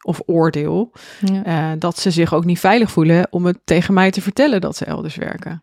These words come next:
Speaker 1: En gelukkig, het gros wel hoor, maar ja, er zijn er ook bij die dat blijkbaar niet doen.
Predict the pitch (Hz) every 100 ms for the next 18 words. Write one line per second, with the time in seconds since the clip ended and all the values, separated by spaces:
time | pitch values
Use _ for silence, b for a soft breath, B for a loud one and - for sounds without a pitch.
0 | _ 214 220 226 - 180 - 175 - 214
1 | 208 190 196 175 208 247 180 180 B B
2 | B B 165 156 175 180 - 156 _ -
3 | 151 147 147 156 156 - - 151 147 139
4 | 139 151 214 196